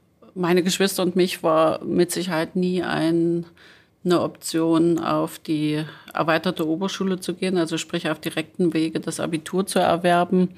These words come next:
Und auch das, äh, ist ja dann letzten Endes, äh, Ursache dafür gewesen, dass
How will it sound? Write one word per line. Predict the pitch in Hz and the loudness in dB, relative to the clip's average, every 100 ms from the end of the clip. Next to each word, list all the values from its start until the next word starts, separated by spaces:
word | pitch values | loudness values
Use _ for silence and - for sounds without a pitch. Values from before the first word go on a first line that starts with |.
| - - - - - - - _ | -16 -20 -20 -18 -18 -18 -20 _
Und | 165 170 165 165 165 156 - - - - _ - - - _ | 0 2 4 4 4 0 -10 -14 -20 -20 _ -20 -20 -20 _
auch | - 160 - | 0 0 0
das, | - 160 - - - | 0 0 0 -4 -4
äh, | - 165 165 170 175 - | -2 0 0 -2 -6 -8
ist | 175 | -4
ja | 175 160 | -2 0
dann | 147 | 0
letzten | 147 151 - - 160 | 0 -2 -4 -4 -2
Endes, | 160 156 160 160 - - | 2 2 0 -2 -4 -6
äh, | - 147 151 156 147 - _ _ _ _ _ _ _ _ - | -4 -2 -2 -2 -6 -14 _ _ _ _ _ _ _ _ 2
Ursache | 170 160 151 | 4 4 0
dafür | 160 151 - 165 | 2 2 2 -2
gewesen, | 151 147 151 156 165 160 | 0 0 0 2 2 0
dass | 156 151 - - | 0 -4 -6 -10